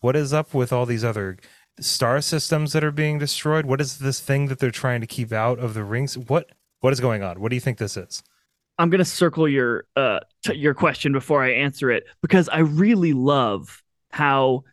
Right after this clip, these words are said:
Speaker 2: they answer mysteries. I didn't think that we were gonna get this level of engagement with the protomolecule actually going through a portal someplace else until, like,
Speaker 1: Oh.
Speaker 2: the last book.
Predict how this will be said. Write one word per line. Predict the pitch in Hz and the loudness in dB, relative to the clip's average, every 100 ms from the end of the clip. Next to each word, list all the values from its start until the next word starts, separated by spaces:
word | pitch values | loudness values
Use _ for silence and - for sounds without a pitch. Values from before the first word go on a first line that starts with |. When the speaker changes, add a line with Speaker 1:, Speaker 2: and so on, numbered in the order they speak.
| _ _ _ _ _ _ | _ _ _ _ _ _
Speaker 2:
they | 143 202 190 170 - - | 0 4 4 2 -2 -6
answer | 208 233 - 196 170 | -2 -2 0 2 2
mysteries. | 156 185 190 160 139 - | 2 0 0 0 0 0
I | 208 | 0
didn't | 240 196 | 0 0
think | 190 | -2
that | 175 | 0
we | 156 | 0
were | 156 | 0
gonna | 151 143 | 0 0
get | 151 151 _ _ | 0 -2 _ _
this | 170 170 - | 2 4 -2
level | 131 123 127 151 156 | -2 0 2 4 4
of | 135 127 | 2 0
engagement | 123 120 123 127 135 | -2 0 -2 0 0
with | 123 135 | 0 -2
the | |
protomolecule | 131 127 120 135 147 156 175 170 110 | 0 2 2 2 2 2 2 2 2
actually | 139 - 139 | -2 -2 -2
going | 120 120 127 135 139 | 0 2 4 4 0
through | 127 147 | -2 0
a | 123 | 0
portal | - - 156 135 135 139 135 | -2 -2 2 4 4 2 0
someplace | - - 147 151 135 131 | -4 -2 0 2 0 2
else | 131 - | 0 0
until, | 170 190 | 0 0
like, | 123 | -2
Speaker 1:
Oh. | 90 87 92 | -6 -10 -4
Speaker 2:
the | 139 | 0
last | 131 135 - - | 0 -2 -6 -4
book. | 123 - - | -4 -4 -8